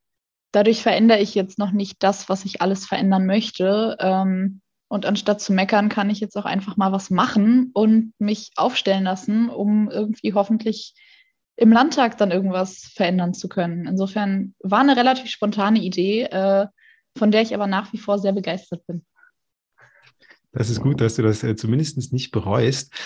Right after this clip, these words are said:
Speaker 2: Wie nimmst du denn den Wahlkampf so wahr oder wie fühlst du dich? Vielleicht wirst du auch schon erkannt auf der Straße oder erzähl mal.
Speaker 1: Ähm, super positiv und super anstrengend. Also es ist tatsächlich so ein, äh, Abwägen von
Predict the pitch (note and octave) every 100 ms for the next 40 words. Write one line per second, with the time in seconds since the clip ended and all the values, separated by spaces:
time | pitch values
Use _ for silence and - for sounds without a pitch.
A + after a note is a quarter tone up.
0 | - - - G2+ C3 G#3+ G#3 D3 D#3 D3
1 | B2+ G#2+ C#3 D3+ C3+ - A2 F2+ G#2+ G#2
2 | G#2+ A2+ A2+ - D#3 E3 - G#2 G#2+ G2+
3 | - A2 G#2+ A2 G#2+ C3+ B2+ - B2 -
4 | F3 G3+ - D#3+ - A#2+ F3 F3+ D3+ A#2+
5 | A#2 A2+ A2+ - A2+ - G2+ F2+ E2+ -
6 | _ _ _ _ _ _ _ - G#3 A3
7 | A#3 A#3 A#3+ A#3+ - _ _ _ _ _
8 | _ - F#3 B3+ D#4 D#4 C#4+ C4+ C4 B3+
9 | B3+ - A3+ A3 G3+ G3 A3+ B3 G3 A3+
10 | - E3 E3+ F3+ - G3 G#3 G3+ B3 -
11 | A#3+ B3+ A#3 A#3+ - G#3 A3 A3 A3 G3+
12 | G#3 G#3+ G#3 A3+ - A3+ G#3+ A3+ A3+ -
13 | B3+ A3+ A3